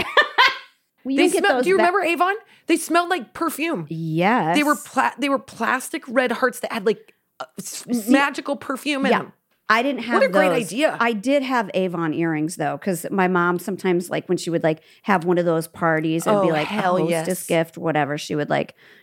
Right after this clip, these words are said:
Speaker 2: Or
Speaker 1: get me
Speaker 2: Mary
Speaker 1: some
Speaker 2: Kay party.
Speaker 1: Oh, yeah.
Speaker 2: Those were fun. Well,
Speaker 1: God.
Speaker 2: you can never buy anything. It was so expensive.
Speaker 1: I know. I wish
Speaker 2: Yeah.
Speaker 1: they had Sephora parties now. Oh, my God. You would get me
Speaker 2: No.
Speaker 1: drunk, and I would, like, remortgage my house
Speaker 2: Yeah,
Speaker 1: and buy all this shit. You'd be
Speaker 2: absolutely
Speaker 1: like,
Speaker 2: not.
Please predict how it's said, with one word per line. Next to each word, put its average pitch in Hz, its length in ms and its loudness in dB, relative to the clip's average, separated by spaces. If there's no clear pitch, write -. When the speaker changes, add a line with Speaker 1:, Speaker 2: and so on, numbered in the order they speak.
Speaker 2:
Or 196 100 6
Speaker 1:
get 185 80 4
me 175 80 2
Speaker 2:
Mary 185 240 4
Speaker 1:
some 175 60 -8
Speaker 2:
Kay 180 260 -2
party. 196 540 -2
Speaker 1:
Oh, 165 180 -8
yeah. 143 400 -6
Speaker 2:
Those 165 240 0
were 147 80 -8
fun. 143 400 -10
Well, 170 360 2
Speaker 1:
God. - 200 -16
Speaker 2:
you 190 140 -6
can 196 260 0
never 156 220 0
buy 143 180 0
anything. 147 260 -8
It 127 60 -8
was 139 80 -8
so - 140 -6
expensive. - 540 -10
Speaker 1:
I 214 160 2
know. 240 540 4
I 240 80 0
wish 381 120 -2
Speaker 2:
Yeah. 392 100 0
Speaker 1:
they 294 80 2
had 190 180 2
Sephora 160 440 -4
parties 143 380 -8
now. 147 320 -2
Oh, - 40 0
my 208 100 6
God. 165 220 4
You 190 220 4
would 311 120 4
get 294 200 4
me 262 80 4
Speaker 2:
No. 202 60 -2
Speaker 1:
drunk, 202 320 0
and 175 220 -2
I 180 120 2
would, 180 120 -4
like, 180 140 2
remortgage 180 640 2
my 170 140 -2
house 156 220 0
Speaker 2:
Yeah, 165 180 4
Speaker 1:
and 160 100 -2
buy 156 160 2
all 156 120 0
this 160 100 2
shit. 220 120 2
You'd - 40 -2
be - 40 0
Speaker 2:
absolutely 190 360 2
Speaker 1:
like, 175 60 4
Speaker 2:
not. 165 240 0